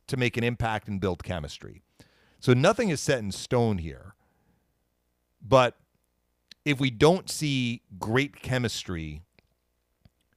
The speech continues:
in week two from a line with three younger players, maybe then you look at mixing up the, the older, by older I mean, like,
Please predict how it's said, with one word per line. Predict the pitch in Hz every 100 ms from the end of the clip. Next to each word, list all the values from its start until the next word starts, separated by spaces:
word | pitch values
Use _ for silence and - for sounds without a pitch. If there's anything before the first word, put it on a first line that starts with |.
| _
in | 120 107
week | 123 110 -
two | - 143 98 80 82 _ _ _ _ _ _
from | - 127
a | 113
line | 101 113 120 120 113
with | 101
three | - 113
younger | 131 110 104 120 107
players, | 101 - 127 98 71 64 - - - _ _ _ _ _ _ _ _ _ _ _ _ _ _ _ _ _ _ _ _ _ _ _ _ -
maybe | 110 117 107
then | 107 98
you | 95
look | 95 90
at | 98 76 _ _ _ _
mixing | 101 104 - 98
up | 92 85 _ _
the, | 87 82 82
the | 90 90
older, | - 110 101 95 87 82 78 - -
by | 80
older | 82 85 80
I | 80
mean, | 80 82 80
like, | 76 76